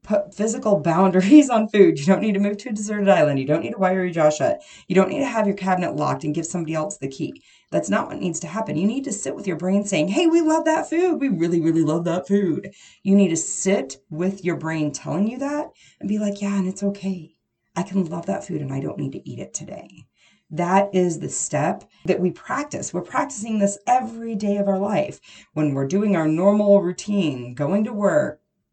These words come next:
eating meals at work, eating meals at home,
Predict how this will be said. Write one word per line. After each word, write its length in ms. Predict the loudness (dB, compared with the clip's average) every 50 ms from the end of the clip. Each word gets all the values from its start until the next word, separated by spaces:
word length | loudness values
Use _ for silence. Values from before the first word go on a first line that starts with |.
| _ _ _ _ -20 -20 -8 -2
eating 460 | 0 2 2 2 0 0 2 2 4
meals 380 | 4 4 4 2 2 2 2 0
at 180 | 0 0 0
work, 380 | 0 -2 0 2 2 0 0 0
eating 300 | 0 0 0 0 0 -2
meals 260 | -2 0 0 2 0
at 120 | 0 -2 -2
home, 500 | -2 -2 0 0 0 0 -2 -6 -10